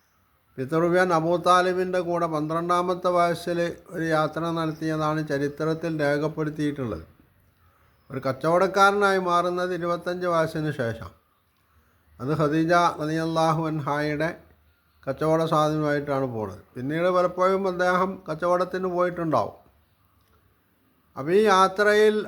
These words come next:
അദ്ദേഹം യഹൂദ ക്രൈസ്തവ പുരോഹിതന്മാരുമായിട്ട്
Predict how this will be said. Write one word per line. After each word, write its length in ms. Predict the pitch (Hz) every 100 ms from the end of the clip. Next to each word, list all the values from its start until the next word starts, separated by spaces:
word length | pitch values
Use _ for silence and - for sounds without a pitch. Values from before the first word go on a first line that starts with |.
| 165
അദ്ദേഹം 480 | 160 180 185 175 151 98 - _ _ _ _ _ _ _ _ -
യഹൂദ 480 | 143 143 185 202 208 208
ക്രൈസ്തവ 540 | 196 185 180 180 175 175 175
പുരോഹിതന്മാരുമായിട്ട് 1400 | 160 160 165 170 170 175 170 170 170 170 160 156 156